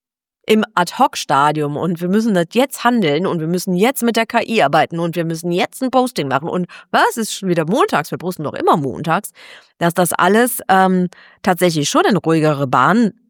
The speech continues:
geleitet werden kann, wenn wir das Thema nochmal strategisch aufsetzen und no-, wirklich nochmal hinterfragen, haben wir denn überhaupt, ähm,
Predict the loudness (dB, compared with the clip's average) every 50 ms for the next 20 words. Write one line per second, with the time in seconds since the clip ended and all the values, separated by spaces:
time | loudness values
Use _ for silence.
0 | _ _ _ 2 2 4 2 2 -2 -4 -6 -2 0 0 0 0 -2 -8 -4 -2
1 | -2 0 0 -2 -6 -8 -18 -20 -20 -20 _ _ -4 0 0 2 2 2 0 2
2 | 4 4 4 6 4 4 0 0 -2 -2 0 2 2 2 0 0 -2 -2 -4 -4
3 | -4 -4 -6 -6 -2 -2 -2 -2 -2 -4 -4 -4 -6 -6 -6 -8 -6 -6 -6 -6
4 | -6 -4 -4 -2 -2 -2 -6 -12 -20 -20 -20 _ 0 0 0 0 -2 -8 _ _
5 | -2 0 0 2 0 -2 0 0 0 0 0 -2 0 0 0 0 0 -2 -4 -6
6 | -4 -4 -4 -6 -4 -2 0 2 2 2 2 0 -2 -4 -6 -10 -20 -20 _ _
7 | 0 2 2 2 2 2 2 2 2 2 4 2 2 2 0 -4 -4 0 0 0
8 | 0 2 2 2 2 2 -2 _ -14 -12 -4 0 2 2 2 2 0 -2 -4 -6
9 | -8 -10